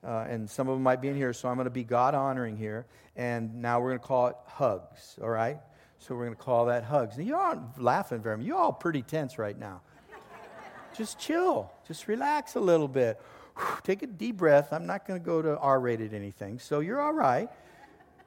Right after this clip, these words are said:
But, but you have to talk about this. See, I want, I want people to hear this. I, we really need to do this. You know, I'm, I'm pro-hug. There it goes. There, it's happening now.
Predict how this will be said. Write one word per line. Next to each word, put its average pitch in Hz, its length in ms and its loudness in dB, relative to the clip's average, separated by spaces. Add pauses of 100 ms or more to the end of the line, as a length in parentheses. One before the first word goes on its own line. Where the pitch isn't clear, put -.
(140)
But, 185 240 8
but 185 160 2
you 180 60 0
have 185 120 2
to 185 80 -8
talk 247 320 -8
about 110 380 -4
this. - 120 -18 (220)
See, 123 140 -4
I 143 80 0
want, 170 240 2
I 170 40 2
want 160 280 0
people 170 240 -4
to 165 80 -4
hear 202 360 2
this. 117 540 -6 (540)
I, 139 220 0
we 151 320 -4
really 170 260 0
need 170 160 -4
to 165 40 -8
do 160 120 0
this. 131 160 -4 (260)
You 151 80 0
know, 160 100 6
I'm, 180 380 2 (160)
I'm 175 220 0
pro-hug. 156 640 2 (2750)
There 165 300 12
it 131 80 4
goes. 135 420 8 (420)
There, 233 800 12
it's 196 140 6
happening 214 720 12
now. 147 640 12